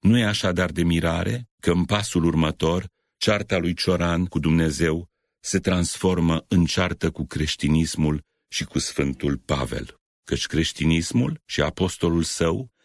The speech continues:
sunt direct responsabili pentru fervoarea cu care, închizând ochii la fondul problemei,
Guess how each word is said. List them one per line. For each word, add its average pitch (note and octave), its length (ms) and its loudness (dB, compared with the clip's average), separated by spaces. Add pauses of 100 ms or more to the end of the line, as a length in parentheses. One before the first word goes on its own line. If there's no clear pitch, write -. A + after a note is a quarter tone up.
(160)
sunt E2+ 300 2
direct - 340 2
responsabili F2+ 920 0
pentru E2+ 280 0
fervoarea F2 640 0
cu - 160 -10
care, F2+ 500 -2 (100)
închizând F#2 680 2
ochii - 440 -2
la E2 140 0
fondul E2 420 0
problemei, E2 760 0